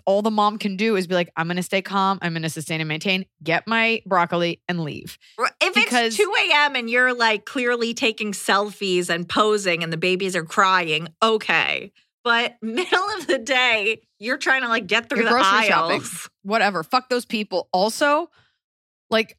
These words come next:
Speaker 1: I have not had to do that with my baby, so I can't sit here, no, and tell you, like, "All right, give them a treat, give them a toy." Like, who knows?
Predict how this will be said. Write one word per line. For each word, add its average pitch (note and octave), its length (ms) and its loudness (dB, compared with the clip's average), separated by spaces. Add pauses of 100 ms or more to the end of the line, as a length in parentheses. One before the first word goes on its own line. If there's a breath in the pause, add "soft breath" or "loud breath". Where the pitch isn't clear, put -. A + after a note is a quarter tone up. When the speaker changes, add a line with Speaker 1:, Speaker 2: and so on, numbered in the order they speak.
Speaker 1:
I G#3 120 2
have G#3 260 2
not A3 280 0
had F3+ 320 0
to G3+ 100 -2
do F#3+ 220 -4
that F#3+ 160 0
with F#3 200 -4
my F3+ 140 0
baby, F3 320 0
so C#3 220 -6
I E3+ 140 2
can't F#3+ 360 -4
sit - 260 -4
here, D#3+ 360 -4
no, F3 240 -2
and F3+ 180 -4
tell G3 220 0
you, G3+ 140 -2
like, F#3+ 220 0
"All - 80 2
right, C#4+ 180 0
give B3 180 -2
them B3+ 120 -2
a C4 60 -2
treat, C4 460 -2
give G3 120 -2
them A3+ 140 -6
a A#3+ 60 -2
toy." C4 340 -2
Like, A3 160 -2
who E4 160 -4
knows? E4 500 0